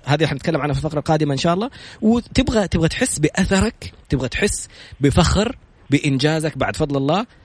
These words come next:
راقب الأخبار. إذا أنت، كل واحد مسؤول عن نفسه، أنا وأنت وأنتي، كل واحد فينا لو التزم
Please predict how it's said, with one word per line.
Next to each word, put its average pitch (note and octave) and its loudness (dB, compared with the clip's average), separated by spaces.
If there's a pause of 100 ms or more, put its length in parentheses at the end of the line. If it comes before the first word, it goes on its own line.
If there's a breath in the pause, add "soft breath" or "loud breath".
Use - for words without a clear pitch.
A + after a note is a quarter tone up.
(200 soft breath)
راقب F#3+ 2
الأخبار. C#3 0
إذا D3 2
أنت، G3 0 (420)
كل F#3 4
واحد D#3+ -2
مسؤول D3 -4
عن C#3 -4
نفسه، C3+ -2
أنا C3 2
وأنت B2+ 0
وأنتي، C3 0 (320 loud breath)
كل C4+ 4
واحد G3 2
فينا D3+ -2
لو G#3 4
التزم F#3+ 0